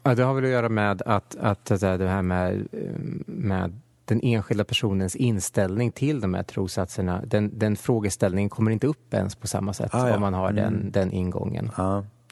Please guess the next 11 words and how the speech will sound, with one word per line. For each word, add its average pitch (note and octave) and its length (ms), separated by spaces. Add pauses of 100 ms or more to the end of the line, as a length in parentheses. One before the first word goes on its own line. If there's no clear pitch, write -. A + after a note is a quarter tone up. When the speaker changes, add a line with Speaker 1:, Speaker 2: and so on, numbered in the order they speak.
(100)
Speaker 1:
Eh, F#2+ 180
vissa, G#2+ 600 (160)
Speaker 2:
Ja. A2+ 80
Speaker 1:
eh, F#2+ 600
vissa G#2+ 280
Speaker 2:
Ja. A#2+ 40
Speaker 1:
i B2 40
historien G#2 580 (300)
Speaker 2:
Mm. G2+ 180
Speaker 1:
har A#2 200
anammat A2 680